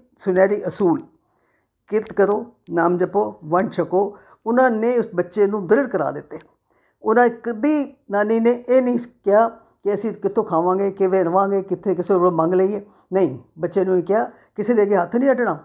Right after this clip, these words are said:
ਕਿਰਤ ਕਰਨੀ ਹੈ, ਕੰਮ ਕਰਨਾ ਹੈ, ਕਿਰਤ ਕਰਨੀ ਹੈ, ਨਾਮ ਵੀ ਜਪਣਾ ਹੈ ਤੇ ਨਾਲ ਜੋ ਆਪਣੇ ਕੋਲ ਹੋਵੇ ਉਸ ਦੇ ਵਿੱਚੋਂ ਲੋੜਵੰਦ ਦੀ ਸਹਾਇਤਾ ਵੀ ਕਰਨੀ ਹੈ।" ਸੋ ਇਹ ਅਸੂਲ ਇਤਨੇ ਦ੍ਰਿੜ ਕਰਾ ਦਿੱਤੇ ਸੀ ਕਿ ਛੋਟੀ ਉਮਰ ਵਿੱਚ ਹੀ ਜੇਠਾ ਜੀ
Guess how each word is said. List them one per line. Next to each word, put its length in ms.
ਕਿਰਤ 180
ਕਰਨੀ 320
ਹੈ, 140
ਕੰਮ 200
ਕਰਨਾ 240
ਹੈ, 220
ਕਿਰਤ 200
ਕਰਨੀ 340
ਹੈ, 120
ਨਾਮ 280
ਵੀ 100
ਜਪਣਾ 300
ਹੈ 80
ਤੇ 80
ਨਾਲ 240
ਜੋ 340
ਆਪਣੇ 240
ਕੋਲ 200
ਹੋਵੇ 420
ਉਸ 140
ਦੇ 80
ਵਿੱਚੋਂ 260
ਲੋੜਵੰਦ 380
ਦੀ 60
ਸਹਾਇਤਾ 320
ਵੀ 100
ਕਰਨੀ 320
ਹੈ।" 100
ਸੋ 180
ਇਹ 200
ਅਸੂਲ 320
ਇਤਨੇ 360
ਦ੍ਰਿੜ 300
ਕਰਾ 240
ਦਿੱਤੇ 280
ਸੀ 200
ਕਿ 120
ਛੋਟੀ 340
ਉਮਰ 220
ਵਿੱਚ 240
ਹੀ 340
ਜੇਠਾ 320
ਜੀ 440